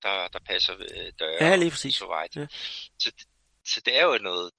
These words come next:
Speaker 1: noget, noget, noget skidt, ikke? Og det der udenfor, det er jo umuligt at, at kontrollere. Øhm, og, og pokker så også, der sker det der u-,
Speaker 2: Mm,
Speaker 1: ulykker.
Speaker 2: jeg, jeg skal lige sige, nu siger du, det er ulovligt. Ja, det er ulovligt at slæbe det ind på stadion, men det fyrværkeri, vi snakker om, det er faktisk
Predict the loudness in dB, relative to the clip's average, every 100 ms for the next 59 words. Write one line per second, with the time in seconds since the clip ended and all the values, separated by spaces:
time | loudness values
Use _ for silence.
0 | -18 -14 -14 -16 -18 -6 0 2 0 0
1 | 0 2 4 2 2 -6 -4 -4 -2 -6
2 | -6 -12 -18 -12 -10 -8 -8 -10 -8 -6
3 | -6 -8 -12 -14 _ _ _ _ _ _
4 | _ -10 -6 -6 -8 _ _ -12 -10 -10
5 | _ -20 -4 -2 2 2 2 0 -2 -4
6 | -2 -4 -6 -12 -12 _ _ _ _ -4
7 | -4 -4 -4 -4 -4 -2 0 0 0 2
8 | 4 4 4 2 4 2 4 8 8 8
9 | 4 4 6 4 6 6 4 2 2 2
10 | 0 0 0 0 0 0 0 0 6 6
11 | 6 4 2 0 -2 0 0 0 0 0
12 | 2 -2 -4 -4 -6